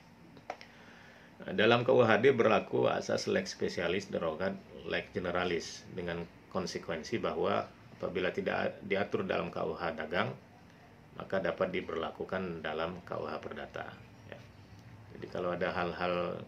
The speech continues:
yang berkaitan dengan perdagangan tidak diatur dalam K U H Dagang, maka bisa dilihat di dalam K U H Perdata ada atau tidak aturan itu. Kemudian apabila K U H Dagang dan K U H Perdata mengatur,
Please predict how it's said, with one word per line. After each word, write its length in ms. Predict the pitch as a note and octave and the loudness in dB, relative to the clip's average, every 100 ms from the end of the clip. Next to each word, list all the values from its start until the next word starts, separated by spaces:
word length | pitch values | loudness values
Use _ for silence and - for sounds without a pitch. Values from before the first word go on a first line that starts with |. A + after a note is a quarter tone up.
| - | -12
yang 160 | F#2 F2+ | -10 -8
berkaitan 400 | E2+ F2 F2 F2+ | -4 -2 -2 -2
dengan 240 | F2 F2 | -4 -4
perdagangan 720 | E2+ E2 F2 E2+ E2 G2 B2 A#2+ | -2 2 4 4 0 -2 -4 -6
tidak 220 | G2 - F#2 | -2 0 2
diatur 320 | F#2+ - F2 | 0 0 0
dalam 240 | F2+ F2 | 0 0
K 100 | E2+ | -2
U 80 | F2 | -2
H 140 | F2 | -2
Dagang, 400 | E2 D#2+ F2+ A2+ - - - - - - - - - - - - - - - | 0 0 2 2 -2 -12 -20 -20 -20 -20 -20 -20 -20 -20 -20 -20 -20 -16 -12
maka 240 | D#2 G#2 | -6 -4
bisa 260 | G2 - F#2 | -4 0 0
dilihat 400 | E2+ E2 E2 G2+ | 0 -2 -2 -4
di 140 | E2+ | -4
dalam 240 | E2 E2 F#2+ | -2 -2 -2
K 100 | E2+ | -4
U 80 | D#2+ | -2
H 80 | E2 | -2
Perdata 480 | - F2 F2 E2 - | -2 -2 0 -2 -2
ada 180 | F#2 | -2
atau 140 | G2 G2 | -2 -2
tidak 320 | F#2 F2 E2 | -2 -2 -2
aturan 260 | - D#2+ D2+ | -4 -8 -8
itu. 240 | D2+ - - - - - - - - - - - - - | -12 -16 -18 -20 -20 -20 -20 -20 -20 -20 -20 -20 -20 -16
Kemudian 400 | - F2+ F#2 G2 | -6 0 4 4
apabila 480 | G2 G2 F#2 G2 G2 | 4 4 4 4 4
K 80 | F#2 | 2
U 160 | G2 | 4
H 80 | A2 | 4
Dagang 320 | A2+ A2+ A2 | 4 4 4
dan 160 | G#2 G2 | 2 2
K 80 | F#2 | 2
U 100 | F#2+ | 2
H 140 | F#2 | 0
Perdata 400 | - F#2 F2 F2 | 0 0 0 0
mengatur, 560 | E2+ D#2 D#2 G2+ A#2 | -2 -2 0 2 2